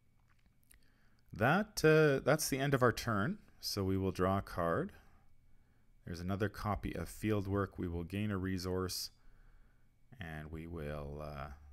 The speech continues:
add a doom. First encounter card of the game is going to be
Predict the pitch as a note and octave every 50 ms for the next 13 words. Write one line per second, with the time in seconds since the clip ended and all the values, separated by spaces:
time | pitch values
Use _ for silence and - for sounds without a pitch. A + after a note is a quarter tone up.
0 | - - - - - - - - - _ - - _ _ _ _ _ _ _ -
1 | - - - - - - - D2+ D2 D#2 D2 D2+ - F2+ A2 A#2 A2+ G2+ D2+ D2
2 | D2 D2 - - - - _ - - - - - D3+ F3 - - - E3+ C#3 -
3 | - C#3+ C#3 - - C3+ - - C3 B2 B2 B2 A#2+ A#2+ A2 A2+ A2+ G#2+ A2 A2
4 | A#2 A#2+ B2 A#2+ A#2+ A#2+ - - A#2+ C3 E3 E3+ - - B2+ A2+ A2 G#2 G2 -
5 | - F#2+ - - F2+ F#2+ A2+ D3+ F#3 G#3 A3 F#3+ B2+